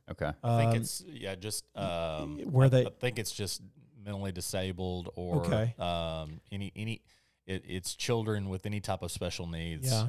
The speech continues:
Speaker 2: you know, he
Speaker 3: Huge, huge foundation.
Speaker 2: Yeah.
Speaker 3: Uh, they, it's got a lot of backing, but I know he's also putting a lot of his own money into it. And, uh, anyway, um, uh, the, the guy's putting good back into the world in a ma-, in a major way.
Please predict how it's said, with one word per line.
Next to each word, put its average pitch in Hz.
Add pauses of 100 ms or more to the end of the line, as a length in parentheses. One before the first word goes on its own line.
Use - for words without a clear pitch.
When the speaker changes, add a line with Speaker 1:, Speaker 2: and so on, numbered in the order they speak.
Speaker 2:
you 90
know, 82
he -
Speaker 3:
Huge, 160
huge 165
foundation. 113
Speaker 2:
Yeah. -
Speaker 3:
Uh, 113
they, 120
it's 120
got 135
a 123
lot 123
of 110
backing, 120
but 117
I 120
know 117
he's 110
also 113
putting 113
a 110
lot 107
of 104
his 101
own 104
money 104
into 104
it. 104 (120)
And, 113
uh, 104 (480)
anyway, 107
um, 104
uh, 147 (460)
the, 127
the 131
guy's 131
putting 117
good 113
back 113
into 113
the 117
world 113
in 107
a 107
ma-, 107
in 127
a 127
major 120
way. 107